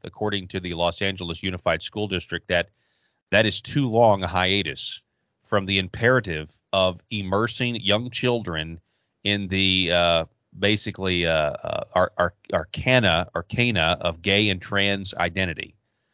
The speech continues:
So throughout the week of October ninth, many elementary school classrooms in Los Angeles will celebrate National Coming Out Day, which falls on October eleventh." So October is apparently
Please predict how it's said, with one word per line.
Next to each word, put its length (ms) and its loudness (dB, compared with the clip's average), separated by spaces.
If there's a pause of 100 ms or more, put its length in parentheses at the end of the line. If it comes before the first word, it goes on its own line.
(240)
So 200 4
throughout 380 4
the 80 0
week 340 0
of 100 -2
October 480 0
ninth, 300 0
many 320 -4
elementary 560 0
school 500 -4 (140)
classrooms 640 2
in 100 -6
Los 240 0
Angeles 340 -4
will 120 -6
celebrate 480 0
National 420 -2
Coming 380 -4
Out 200 0
Day, 280 -2 (480)
which 180 -10
falls 380 4
on 100 -2
October 460 -2
eleventh." 400 0
So 200 4
October 640 2
is 160 -2
apparently 800 -2